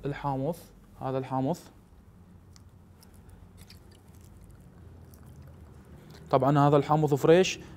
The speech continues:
احنا نسويه ونهيئه ونخليه بهاي العلب، حتى بالشغل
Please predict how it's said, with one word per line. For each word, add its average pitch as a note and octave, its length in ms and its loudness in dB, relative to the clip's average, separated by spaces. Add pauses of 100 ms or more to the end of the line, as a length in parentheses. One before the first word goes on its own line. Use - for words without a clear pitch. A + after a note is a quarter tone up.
(140)
احنا D#3 200 -2
نسويه D#3 580 2 (280)
ونهيئه D3+ 1080 2
ونخليه D#3 560 2
بهاي C3 300 2
العلب، C3+ 360 -2 (460)
حتى D3+ 440 0 (200)
بالشغل F3+ 580 4